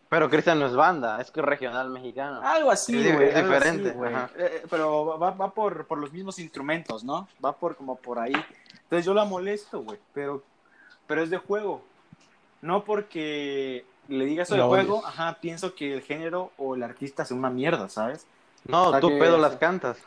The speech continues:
Speaker 2: Ándale. <laughs> Pues sí, güey, pero la banda también es como, como el reggaetón, güey, que ha tenido como que mucho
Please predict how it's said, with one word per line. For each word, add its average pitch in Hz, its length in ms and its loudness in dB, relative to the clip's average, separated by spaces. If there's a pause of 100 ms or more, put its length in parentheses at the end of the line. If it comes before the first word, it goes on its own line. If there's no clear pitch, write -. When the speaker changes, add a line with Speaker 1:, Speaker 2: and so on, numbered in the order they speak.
(540)
Speaker 2:
Ándale. 147 800 2 (100)
<laughs> 156 1120 0 (1040)
Pues - 180 -10
sí, 160 220 0
güey, 143 240 4
pero 165 200 6
la 156 120 4
banda 156 240 2
también 170 440 2
es 170 160 4
como, 202 260 -4 (480)
como 143 260 -12
el 135 220 -4
reggaetón, 127 760 -10
güey, 202 180 -8 (120)
que 131 80 -8
ha 131 80 -6
tenido 156 280 -10
como 139 220 -10
que 117 100 -10
mucho 135 340 -4